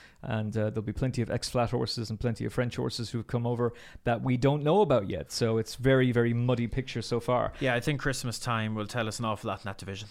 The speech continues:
Speaker 1: Yeah, we learn an awful lot more around that time. Uh, there's the big race in Chepstow, there's big races in Leopardstown as well.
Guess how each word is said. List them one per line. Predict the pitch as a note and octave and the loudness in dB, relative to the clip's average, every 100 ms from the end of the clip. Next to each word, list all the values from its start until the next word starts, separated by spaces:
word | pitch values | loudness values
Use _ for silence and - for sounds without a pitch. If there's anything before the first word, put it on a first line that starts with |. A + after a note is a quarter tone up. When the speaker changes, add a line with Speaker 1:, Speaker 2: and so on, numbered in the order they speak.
| - | 0
Speaker 1:
Yeah, | C3+ C3+ A2+ - - | 6 6 6 2 -2
we | B2 | 2
learn | B2+ C3+ C3 | 6 6 6
an | B2+ | 4
awful | B2+ - | 4 2
lot | A2+ A2+ | 2 2
more | A2+ A2+ | 2 2
around | A2 A2+ A2+ | 0 0 -2
that | A2 | -4
time. | - A2 G#2+ G2+ - | -2 -4 -4 -6 -6
Uh, | A2 A2 G#2+ | -4 -2 -2
there's | A2 | -4
the | A2+ | -2
big | A#2 | 0
race | A#2 A#2 - | 0 -2 -2
in | |
Chepstow, | A2 A#2 - A2+ A2 | -2 -4 -2 -2 0
there's | A2 - | -2 -6
big | - - A#2+ A#2 | -8 -6 -4 -2
races | A2+ A#2 A2 | -4 -4 -2
in | |
Leopardstown | A2 - - A#2 A2 | -4 -4 -6 -4 -4
as | A2+ | -2
well. | A#2 G2+ | 0 -2